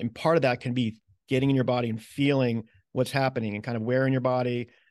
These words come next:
and that type of thing. And, you know, use that as a, a guide. So it's a diff-, a way of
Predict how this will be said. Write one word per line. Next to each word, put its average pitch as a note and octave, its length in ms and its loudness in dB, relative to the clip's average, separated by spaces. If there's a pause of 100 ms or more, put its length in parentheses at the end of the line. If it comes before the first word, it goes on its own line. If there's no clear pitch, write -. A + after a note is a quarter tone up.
(140)
and A#2 100 -4
that B2 140 -2
type B2 220 -4
of G#2 60 -10
thing. A2+ 340 -6
And, A2 200 -6 (200)
you B2+ 100 -2
know, A2 80 0 (180)
use C#3 260 2
that C3+ 180 2
as A2+ 180 -2
a, A2+ 140 -2 (200)
a A#2+ 60 -2
guide. G#2 380 -2
So B2+ 120 -2
it's B2 120 -2
a G#2 60 -4
diff-, C3 300 -4
a C3 80 2
way C#3 220 2
of B2 160 0